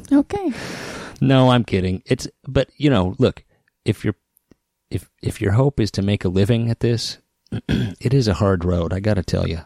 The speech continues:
Speaker 2: It's a hard road, and I know a lot, I know a lot of guitar techs and a lot of guitar builders. And I would say about twenty percent of them really make a good living, and the rest are struggling.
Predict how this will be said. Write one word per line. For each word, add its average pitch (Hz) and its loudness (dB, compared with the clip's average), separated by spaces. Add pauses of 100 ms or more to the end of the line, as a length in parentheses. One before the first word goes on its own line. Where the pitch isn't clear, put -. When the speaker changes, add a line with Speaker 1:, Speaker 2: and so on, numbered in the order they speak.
(1300)
Speaker 2:
It's - -4
a 92 0
hard 101 0
road, 90 2
and 90 -2
I 98 -2
know 104 4
a 101 4
lot, 110 0 (580)
I 98 -2
know 98 2
a 92 2
lot 95 0
of 92 -6
guitar 87 0
techs - -4
and - -4
a 85 0
lot 87 0
of 87 -6
guitar 85 -2
builders. 90 -4 (1120)
And 98 2
I 95 4
would 98 2
say 92 0
about 90 -4
twenty 104 2
percent 90 0
of 87 0
them 87 0
really 95 4
make 87 -2
a 90 0
good 87 -2
living, 90 0 (140)
and 82 0 (160)
the 87 0
rest 90 -2 (1040)
are 85 0
struggling. 80 -6